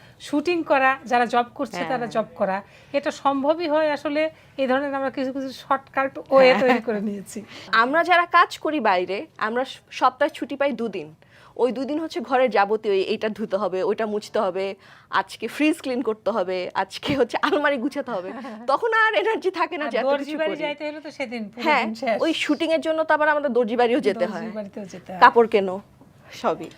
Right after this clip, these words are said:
Speaker 1: তবে একটা জিনিস কি জানো, আম্মা যে কথাটা বলছে, তুমি যদি নিজে নিজে এই কাজটি একবার করা শুরু করো,
Speaker 2: হুম।
Speaker 1: তোমার মাথার ভিতরে সবসময় নক করতে থাকবে,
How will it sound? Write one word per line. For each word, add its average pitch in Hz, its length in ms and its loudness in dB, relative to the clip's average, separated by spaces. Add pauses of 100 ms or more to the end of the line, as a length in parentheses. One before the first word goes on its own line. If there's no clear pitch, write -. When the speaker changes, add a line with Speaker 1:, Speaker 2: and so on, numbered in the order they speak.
(140)
Speaker 1:
তবে 269 160 6
একটা 262 260 6
জিনিস 311 220 -4
কি 269 80 -8
জানো, 277 200 0
আম্মা 220 280 0
যে 233 100 -6
কথাটা 240 300 -4 (100)
বলছে, 196 360 -10 (560)
তুমি 285 200 0
যদি 302 200 -2
নিজে 262 260 0
নিজে 285 240 -2
এই 247 260 0
কাজটি 240 520 -6
একবার 220 420 0
করা 240 300 4
শুরু 285 300 -2
করো, 175 300 0
Speaker 2:
হুম। 160 240 -6 (220)
Speaker 1:
তোমার 262 240 0
মাথার 220 300 0
ভিতরে 247 260 -4
সবসময় 254 360 -4
নক 220 200 0
করতে 226 260 -6
থাকবে, 185 340 -6